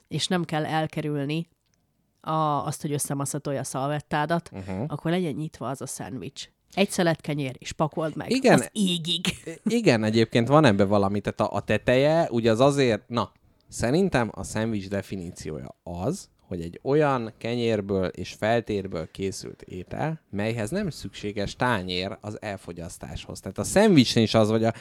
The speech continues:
Speaker 2: kezedbe fogod és beleharapsz, és a kis koktél szendvicsnél is az, hogy ne kelljen szétosztani a kis cuki tányérokat, hanem fölemeled, és,
Speaker 1: Igen,
Speaker 2: és
Speaker 1: igen.
Speaker 2: már is harapsz bele. Tehát
Speaker 1: Igen.
Speaker 2: szerintem ilyen formán ez, ez kell hozzá. És a
Speaker 1: Evőeszköz nélkül, tányér nélkül.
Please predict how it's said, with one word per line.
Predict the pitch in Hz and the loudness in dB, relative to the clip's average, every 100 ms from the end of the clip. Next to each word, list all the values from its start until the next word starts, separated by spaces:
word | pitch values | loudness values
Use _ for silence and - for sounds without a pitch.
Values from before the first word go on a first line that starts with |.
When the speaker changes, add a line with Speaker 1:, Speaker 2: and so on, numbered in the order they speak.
| - - | -10 -16
Speaker 2:
kezedbe | - 147 170 151 123 | 2 4 8 8 6
fogod | 110 113 110 | 4 4 4
és | 104 98 | 4 2
beleharapsz, | 107 101 104 113 - | 2 2 2 2 0
és | 117 120 | -2 -4
a | |
kis | - 139 | -2 -2
koktél | - 269 - 117 | -2 -4 0 -2
szendvicsnél | 101 107 104 104 - | -2 -6 -6 -4 -4
is | 104 | -2
az, | 113 | 0
hogy | 110 117 | 0 0
ne | 170 | 0
kelljen | - 294 208 | 0 2 2
szétosztani | 135 131 120 113 107 123 113 | 4 4 4 4 2 0 0
a | |
kis | 101 117 - | -2 -4 2
cuki | - 120 113 | 2 4 2
tányérokat, | - 110 104 107 107 107 147 - - - | 2 2 2 2 0 2 0 0 -12 -16
hanem | - 101 | -6 -4
fölemeled, | - 302 277 208 160 120 | 2 6 8 10 10 8
és, | 104 - - - 147 - 143 - | 4 0 -10 -4 0 0 0 -2
Speaker 1:
Igen, | 339 165 160 | 0 2 6
Speaker 2:
és | 170 | 6
Speaker 1:
igen. | 147 185 | 6 4
Speaker 2:
már | 123 123 | 2 2
is | 104 - | 0 -2
harapsz | 110 101 95 | 0 0 -2
bele. | 98 92 92 | -4 -8 -8
Tehát | 101 110 | -8 -8
Speaker 1:
Igen. | - 170 175 | -8 -12 -14
Speaker 2:
szerintem | - 143 190 196 165 139 | 2 6 6 6 4 4
ilyen | 131 131 101 | 2 2 2
formán | - 113 110 101 | 2 4 4 0
ez, | 101 95 - | -2 -4 -6
ez | 113 101 | -4 -4
kell | - 101 | -2 -2
hozzá. | 107 117 151 | 0 4 6
És | 147 | 6
a | 196 | 6
Speaker 1:
Evőeszköz | 285 226 190 - 170 | 6 6 4 0 0
nélkül, | 170 156 151 156 | 2 0 0 -4
tányér | - 147 139 143 143 | 0 -2 -2 -4 -4
nélkül. | 139 135 - - | -6 -6 -6 -4